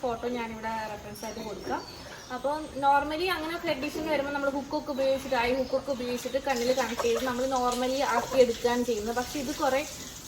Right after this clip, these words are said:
ആ, നമുക്ക് കൈ എത്താവുന്ന, കൈ പെരുമാറാൻ പറ്റുന്നതിലും ദൂരെയായിരുന്നു. മാത്രമല്ല കടിഞ്ഞൂൽ പ്രസവമാണ്. അപ്പൊ അതുകൊണ്ട് തന്നെ വജേനയ്ക്ക് വേണ്ടത്ര ഒരു ഡയലേഷൻ ഉണ്ടായിരുന്നില്ല. അപ്പൊ നമുക്ക് ഒത്തിരി അവളെ ബുദ്ധിമുട്ടിച്ചില്ല, കാരണം കിട്ടില്ല എന്ന് ഉറപ്പായിരുന്നു.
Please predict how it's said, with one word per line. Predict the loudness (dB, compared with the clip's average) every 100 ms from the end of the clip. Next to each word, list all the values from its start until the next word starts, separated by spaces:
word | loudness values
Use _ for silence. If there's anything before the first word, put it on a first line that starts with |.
| -2
ആ, | 0
നമുക്ക് | 0 0 -2
കൈ | 0 0 2 0
എത്താവുന്ന, | -2 4 6 6 4
കൈ | 0 2 2 2 0
പെരുമാറാൻ | 2 4 4 2 0
പറ്റുന്നതിലും | -2 -2 -2 -2 -2
ദൂരെയായിരുന്നു. | 0 0 0 0 0
മാത്രമല്ല | 0 0 0 2 2
കടിഞ്ഞൂൽ | 2 0 0 0 2
പ്രസവമാണ്. | 2 2 -6 -6 -6
അപ്പൊ | -4 2 4 4 0 -8 -16 -8 -2
അതുകൊണ്ട് | 0 4 4
തന്നെ | 4
വജേനയ്ക്ക് | 4 6 8 6 6 -2 -2
വേണ്ടത്ര | 0 -2 -2 -6 0 0
ഒരു | 0 -4 -4 -4
ഡയലേഷൻ | -4 -4 -8 -6
ഉണ്ടായിരുന്നില്ല. | -6 -2 -4 -4 -6 -6
അപ്പൊ | -8 -6 -8 -8 -16 -8
നമുക്ക് | -6 -6 0 2 2 -2 2
ഒത്തിരി | 2 2 -4 -2 2
അവളെ | 2 4 2 2
ബുദ്ധിമുട്ടിച്ചില്ല, | 0 0 0 0 -2 -4 -4
കാരണം | 0 0 0 -2 -4
കിട്ടില്ല | -6 0 0
എന്ന് | 2
ഉറപ്പായിരുന്നു. | 0 2 0 0 -2